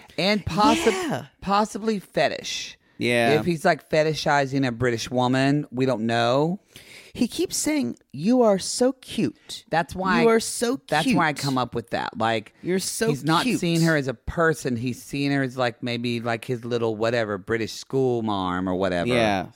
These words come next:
Speaker 2: Um. So, of course, y'all, they're going to an Asian restaurant because what else would you do with Sean?
Speaker 1: What
Speaker 2: Uh,
Speaker 1: else?
Speaker 2: b-, yeah, because Victoria is, has such a fetish,
Speaker 1: But I
Speaker 2: too.
Speaker 1: just wanna say, that airport reaction and scene,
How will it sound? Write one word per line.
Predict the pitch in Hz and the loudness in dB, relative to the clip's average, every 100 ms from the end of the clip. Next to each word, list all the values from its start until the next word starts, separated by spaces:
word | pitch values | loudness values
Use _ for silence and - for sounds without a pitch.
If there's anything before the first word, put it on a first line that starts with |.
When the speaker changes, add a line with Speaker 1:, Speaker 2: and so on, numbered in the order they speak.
| _ _ _ - | _ _ _ 0
Speaker 2:
Um. | 160 156 151 139 120 117 _ _ _ | 2 2 2 0 -2 -6 _ _ _
So, | - 202 185 | -4 4 4
of | 175 | 4
course, | 220 208 - | 2 2 2
y'all, | 170 147 | 2 4
they're | 147 | 4
going | 135 151 143 139 | 4 4 2 0
to | 139 | -2
an | 127 | 0
Asian | 120 135 123 113 | 2 4 2 2
restaurant | 113 113 - 110 98 98 | 2 2 0 0 2 2
because | 104 127 110 98 - - - _ | 0 2 0 0 -4 -8 -14 _
what | 101 123 151 | -14 0 2
else | 147 151 - - | 4 2 0 -2
would | 123 101 | -2 0
you | 98 | -2
do | 101 80 76 - _ _ _ _ _ _ _ - | 0 0 -2 -8 _ _ _ _ _ _ _ 0
with | 110 98 | 2 2
Sean? | - 101 82 82 87 - | 0 0 0 -6 -10 -4
Speaker 1:
What | 117 123 | 0 2
Speaker 2:
Uh, | |
Speaker 1:
else? | 127 123 | 2 0
Speaker 2:
b-, | 87 | -2
yeah, | 123 127 107 107 | -2 0 0 0
because | 117 143 117 - | 0 2 0 0
Victoria | 120 127 - 160 139 123 117 | -4 -2 2 4 4 2 2
is, | 113 107 - | 2 -2 -2
has | 127 - | -2 0
such | 135 117 | 0 0
a | |
fetish, | - 104 95 | 0 0 2
Speaker 1:
But | 170 - | 0 2
I | |
Speaker 2:
too. | 107 | 0
Speaker 1:
just | 202 | -2
wanna | 240 196 | -4 -4
say, | - 175 123 110 - _ | -2 0 0 -2 -8 _
that | 104 135 175 151 | -6 0 0 0
airport | 131 139 160 156 | -2 0 0 -2
reaction | 123 113 104 113 - 123 | -2 -2 -2 -2 -6 -10
and | - | -10
scene, | 135 131 135 160 | -8 -4 -4 -6